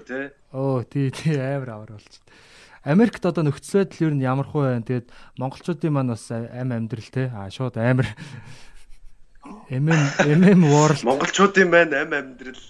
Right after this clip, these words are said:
Speaker 1: айгүй.
Speaker 2: Миний өгшин шууд суралцлага юм.
Speaker 1: Гайгүй байгаа хаа, ер нь бол, те. Гайгүй байгаа хэл гэж бодож байна. Монгол хүн байна да, гэж одоо, аа.
Speaker 2: Ээ.
Speaker 1: Монгол хүн ч юм бас гайгүй илгүү дээ.
Speaker 2: Тийш, те. Nice.
Speaker 1: Тий.
Speaker 2: Аха.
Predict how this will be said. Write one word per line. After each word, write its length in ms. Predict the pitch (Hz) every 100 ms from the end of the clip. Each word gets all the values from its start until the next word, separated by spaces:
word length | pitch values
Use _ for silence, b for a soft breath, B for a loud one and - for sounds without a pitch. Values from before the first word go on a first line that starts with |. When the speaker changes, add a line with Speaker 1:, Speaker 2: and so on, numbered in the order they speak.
| 120
Speaker 1:
айгүй. 640 | 113 113 127 120 104 95
Speaker 2:
Миний 160 | 151 165
өгшин 220 | 143 135
шууд 240 | - 180 -
суралцлага 560 | 147 147 - 165 139
юм. 0 |
Speaker 1:
Гайгүй 320 | 123 180 185
байгаа 240 | 160 135 123
хаа, 240 | - 107 87
ер 80 | 101
нь 140 | 101
бол, 140 | 90 - -
те. 160 | 92
Гайгүй 300 | 92 113 120 104
байгаа 220 | 92 87
хэл 180 | - -
гэж 140 | 98 85 - -
бодож 320 | 87 - -
байна. 240 | 107 92 80
Монгол 320 | 82 104 104
хүн 480 | - - 120 110 104
байна 240 | 110 127
да, 140 | 110 98 -
гэж 240 | - 120
одоо, 160 | - 90
аа. 240 | 110 151 - -
Speaker 2:
Ээ. 800 | 127 123 147 160 151 147 139 117 - -
Speaker 1:
Монгол 240 | 101 107 110
хүн 320 | 113 107 110
ч 80 | 104
юм 160 | 98
бас 140 | 90 - - - - - -
гайгүй 480 | 104 139 139 120 101
илгүү 140 | 98 95 -
дээ. 480 | 107 107 98 76 - _
Speaker 2:
Тийш, 320 | - 147 -
те. 240 | - 120 104 B B B B B B B B B _ _ _ - _ 123
Nice. 400 | 120 123 110 -
Speaker 1:
Тий. 160 | 101
Speaker 2:
Аха. 360 | 101 113 117 117